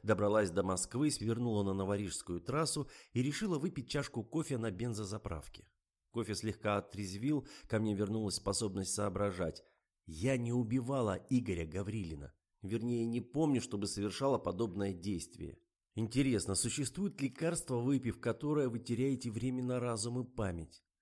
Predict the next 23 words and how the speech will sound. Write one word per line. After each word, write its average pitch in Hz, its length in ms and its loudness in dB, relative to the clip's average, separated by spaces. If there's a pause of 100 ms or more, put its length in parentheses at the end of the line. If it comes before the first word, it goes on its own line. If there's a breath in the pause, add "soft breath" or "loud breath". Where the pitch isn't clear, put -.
(120)
Скажем, 127 460 2
вы 127 120 0
способны 123 580 0
передвигаться, 127 680 2
но 123 120 4
потом 127 380 2
не 127 80 4
можете 143 420 2
припомнить 123 560 -4
ничего. 104 600 -8 (320 loud breath)
Вдруг 117 340 2
меня 151 280 6
опоили 147 360 4
подобным 131 460 2
препаратом. 120 560 0
Я 113 340 2
вышла 120 300 0
с - 80 -2
тусовки 131 420 0
Бустиновой 123 720 2
вместе 117 300 2
с 110 80 0
Гаврилиным, 107 680 2